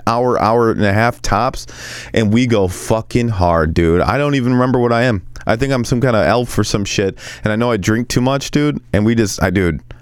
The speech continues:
it's a good time. Make sure you tune into that one.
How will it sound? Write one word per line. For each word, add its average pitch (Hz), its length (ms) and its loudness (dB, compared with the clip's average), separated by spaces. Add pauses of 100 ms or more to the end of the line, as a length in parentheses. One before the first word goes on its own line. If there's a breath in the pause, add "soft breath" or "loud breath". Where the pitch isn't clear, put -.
(120 loud breath)
it's - 160 -2
a 87 60 2
good 95 280 -2
time. 92 460 2
Make 101 240 2
sure - 160 -2
you 98 180 -2 (260)
tune 98 200 2
into 85 200 2
that 80 240 2
one. 67 200 0